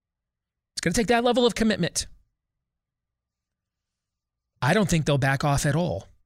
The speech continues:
There is a better chance several blue states will lock down this winter than that will happen. Even if it would single, singularly destroy their economies on a macro statewide level.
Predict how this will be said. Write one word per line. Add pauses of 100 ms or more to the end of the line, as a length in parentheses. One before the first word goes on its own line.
(920)
There
is
a
better
chance (880)
several
blue
states
will
lock
down
this
winter (600)
than
that
will
happen. (1300)
Even
if
it
would
single,
singularly (340)
destroy
their
economies (1500)
on
a
macro
statewide
level.